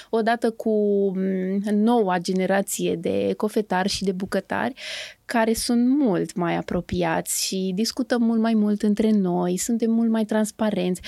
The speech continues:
Eu cred că lucrurile, uh, s-au schimbat și în momentul ăsta, cred, uite, chiar față de acum cinci ani,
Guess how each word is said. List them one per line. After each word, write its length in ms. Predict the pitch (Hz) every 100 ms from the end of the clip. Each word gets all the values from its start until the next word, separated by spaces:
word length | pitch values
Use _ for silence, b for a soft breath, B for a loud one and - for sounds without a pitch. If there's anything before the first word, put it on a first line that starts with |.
| B B
Eu 140 | 320
cred 220 | 320 285 277
că 140 | 285
lucrurile, 840 | 254 254 269 240 247 233 233 233 233 B B
uh, 100 | 226 226
s-au 260 | 220 - 247
schimbat 680 | - - 220 170 - 208
și 200 | - -
în 100 | 269
momentul 440 | 262 254 269 262 240
ăsta, 560 | 247 - 254 247 240 240
cred, 340 | 247 240 220 220
uite, 340 | 220 202 180 185 -
chiar 260 | 226 240
față 440 | 240 - 226 240 226
de 120 | 208
acum 340 | 202 - 233
cinci 480 | 214 - 247 220 -
ani, 240 | 190 220